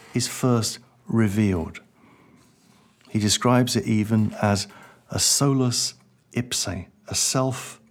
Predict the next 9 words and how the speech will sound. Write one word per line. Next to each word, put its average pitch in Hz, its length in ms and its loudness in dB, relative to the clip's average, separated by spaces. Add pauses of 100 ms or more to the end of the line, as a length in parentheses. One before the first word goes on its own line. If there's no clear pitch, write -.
(100)
alone, 107 600 2
a 92 80 -6
kind 123 340 0
of 101 200 0 (320)
solipsism. 104 1200 -2 (2000)
Namely, 131 340 6
anxiety 143 1000 0 (580)
individualizes 113 1700 0 (440)
Dasein. 95 540 -2